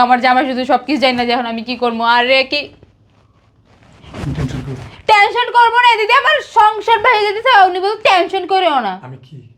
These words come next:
Speaker 1: কি তুমি?
Speaker 2: ডক্টর।
Speaker 1: চারের ডাক্তার তুমি।
Speaker 2: এই, এই মেডিসিনটা যদি তোমার শাশুড়ির শরীরে পুশ করা যায়, তাহলে মনে করো তোমার শাশুড়ি এই যে এখানে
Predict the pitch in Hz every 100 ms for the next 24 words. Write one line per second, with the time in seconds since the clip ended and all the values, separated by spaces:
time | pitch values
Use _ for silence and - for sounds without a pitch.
0 | _ _ _ _ _ _ _ 415 466 453
1 | 381 285 214 - - 135 - - - _
2 | _ _ 427 403 381 302 - 214 190 190
3 | 170 165 _ _ 127 _ _ _ _ _
4 | _ _ _ _ _ _ _ 123 120 120
5 | 127 - 135 131 127 127 123 117 - -
6 | - - - - _ _ _ - 120 113
7 | - 127 127 127 123 123 143 135 135 127
8 | - 139 - 147 131 127 131 113 110 -
9 | - - - - - - - - 131 127
10 | 127 131 131 131 127 123 123 123 120 -
11 | 127 143 127 123 123 135 123 110